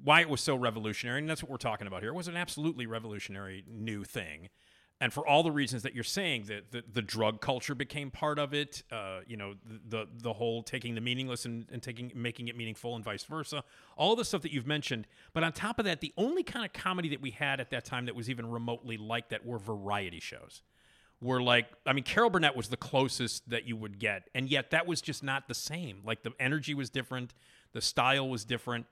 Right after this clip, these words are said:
And we had, like, corny variety shows, and then suddenly they were, they were younger, they were hipper, they weren't as clean, <laughs> you know what I mean?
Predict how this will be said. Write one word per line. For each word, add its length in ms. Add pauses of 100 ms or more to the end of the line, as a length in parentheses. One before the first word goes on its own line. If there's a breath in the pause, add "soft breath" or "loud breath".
(380)
And 160
we 160
had, 500
like, 320
corny 560
variety 540
shows, 340
and 80
then 100
suddenly 640 (360 soft breath)
they 100
were, 200
they 140
were 140
younger, 720 (460)
they 80
were 140
hipper, 720
they 80
weren't 240
as 100
clean, 720 (140)
<laughs> 160
you 120
know 80
what 120
I 40
mean? 320